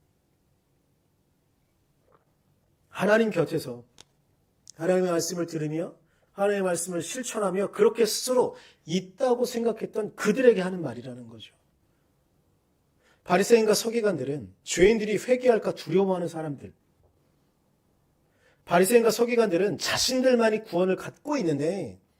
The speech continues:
그 외에 죄인들이, 그 외에 부정한 자들이, 그 외에 장애를 갖고 있는 자들이, 그 외에 이방인들이, 그 외에 여인들이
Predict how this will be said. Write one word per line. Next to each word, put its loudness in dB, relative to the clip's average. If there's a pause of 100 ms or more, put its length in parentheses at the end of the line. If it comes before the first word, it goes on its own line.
(180)
그 -2
외에 -2 (720)
죄인들이, -4 (680)
그 0
외에 8
부정한 2
자들이, -6 (180)
그 -4
외에 4
장애를 4
갖고 0
있는 -2
자들이, -2
그 -2
외에 8 (140)
이방인들이, 0 (280)
그 4
외에 8
여인들이 6